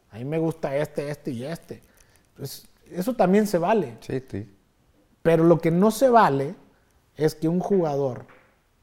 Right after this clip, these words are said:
Speaker 1: no ponga el cien por ciento de su capacidad, que eso también aprendí en Alemania. Los, los jugadores que no jugaban estaban descontentos,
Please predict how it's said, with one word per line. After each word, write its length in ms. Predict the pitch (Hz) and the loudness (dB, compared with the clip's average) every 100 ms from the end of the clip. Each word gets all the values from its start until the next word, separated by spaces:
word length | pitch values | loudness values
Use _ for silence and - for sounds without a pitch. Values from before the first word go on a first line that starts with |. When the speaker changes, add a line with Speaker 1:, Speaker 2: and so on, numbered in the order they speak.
| - | -12
Speaker 1:
no 600 | 113 131 156 196 220 208 | -8 -4 0 2 2 0
ponga 280 | 185 196 180 | 0 2 2
el 120 | 156 | 0
cien 260 | - 190 190 | -2 -4 -4
por 140 | 190 | -4
ciento 280 | 175 185 185 | -4 -6 -4
de 60 | 170 | -6
su 140 | 151 | -6
capacidad, 540 | - 131 120 - 160 139 | -10 -10 -10 -4 -4 -2
que 120 | 175 | -4
eso 180 | 170 208 | -2 -2
también 340 | 165 151 185 | -4 -4 -4
aprendí 440 | 208 - 139 156 208 | -4 -6 -8 -6 -4
en 100 | 185 | -4
Alemania. 500 | 131 113 110 95 104 _ _ _ _ _ _ _ | -6 -8 -12 -16 -18 _ _ _ _ _ _ _
Los, 340 | 131 143 - - | -6 -6 -8 -10
los 200 | 139 139 | -6 -6
jugadores 440 | - 147 180 233 | -2 0 2 0
que 120 | 233 | -2
no 120 | 175 196 | -4 -2
jugaban 540 | 226 202 170 160 214 - - _ _ - | 0 2 4 0 -4 -12 -20 _ _ -12
estaban 420 | 123 - 160 202 | -10 -4 -2 0
descontentos, 920 | 202 - - 123 120 196 190 131 - | 0 -2 -8 -6 -4 -4 -4 -10 -16